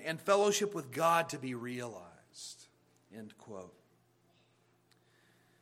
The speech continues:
Now, beloved,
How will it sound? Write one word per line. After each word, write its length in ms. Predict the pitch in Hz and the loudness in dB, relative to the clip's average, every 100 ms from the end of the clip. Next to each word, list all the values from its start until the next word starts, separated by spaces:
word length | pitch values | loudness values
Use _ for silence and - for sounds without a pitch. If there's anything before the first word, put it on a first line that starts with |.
| _ _ _ _ _ _ _ _ _ _ _ _ _ _ _ _ _ _ _ _ _ - | _ _ _ _ _ _ _ _ _ _ _ _ _ _ _ _ _ _ _ _ _ -14
Now, 60 | 143 | -4
beloved, 600 | 143 147 143 143 131 | 0 2 2 0 -2